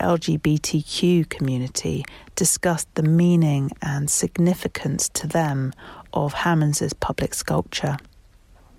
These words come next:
It serves to remember them and permanently marks their presence in the urban landscape before development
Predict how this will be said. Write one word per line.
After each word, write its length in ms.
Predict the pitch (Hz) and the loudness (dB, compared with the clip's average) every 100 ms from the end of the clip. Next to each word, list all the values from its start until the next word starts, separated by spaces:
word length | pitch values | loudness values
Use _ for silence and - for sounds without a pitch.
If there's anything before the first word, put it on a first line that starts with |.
| - - - - | -20 -20 -18 -2
It 120 | 214 | -2
serves 340 | - 208 190 - | 2 2 2 -2
to 180 | - 190 | -2 2
remember 440 | 185 190 190 175 | 4 4 4 2
them 360 | - 127 127 135 - _ - - | 0 -2 -4 -6 -14 _ -20 -4
and 140 | 170 160 | 0 0
permanently 720 | - 190 180 175 160 - 160 | 2 2 4 2 2 2 4
marks 560 | 160 175 170 - - | 6 4 4 0 -6
their 180 | - 165 | -4 -4
presence 640 | - - 175 - 180 - - | -2 0 0 0 -2 -4 -2
in 160 | - 156 | 2 2
the 160 | 147 - | 2 2
urban 380 | - 151 147 147 | 0 0 0 2
landscape 800 | 151 160 160 - 147 131 - - - - - - | 4 4 4 0 -4 -6 -6 -10 -12 -18 -10 -6
before 480 | 165 - 165 156 | -2 4 4 4
development 840 | 151 165 170 175 - 135 131 165 | 2 0 2 2 2 0 0 -4